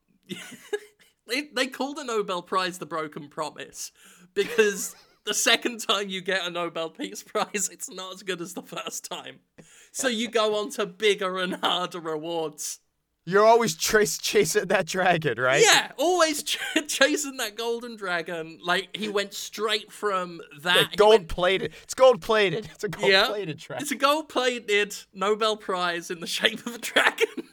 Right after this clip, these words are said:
Speaker 2: They use an electroplating system. It's
Speaker 1: Yeah.
Speaker 2: really cheap.
Speaker 1: It's what he got the Nobel Prize for. He worked out a way to gold plate Nobel Prizes. So he's got that.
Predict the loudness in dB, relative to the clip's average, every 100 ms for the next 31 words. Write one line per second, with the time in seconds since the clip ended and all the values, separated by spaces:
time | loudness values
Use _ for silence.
0 | _ _ _ _ -8 -6 -2 4 4 4
1 | 4 4 4 2 4 2 0 0 2 0
2 | 2 2 0 0 -2 2 4 4 0 -2
3 | -4 -12 -6 2 2 2 0 0 -2 -2
4 | -2 -2 0 -2 -4 -4 -4 -6 -4 -2
5 | 0 -4 -10 _ -6 -2 -2 0 -2 -2
6 | -2 -2 -4 -6 -6 -6 -6 -8 -8 -6
7 | -6 -6 -6 -8 -8 -6 -4 -6 -10 -12
8 | -14 -16 -20 -20 -20 -6 0 0 0 0
9 | 0 0 0 2 2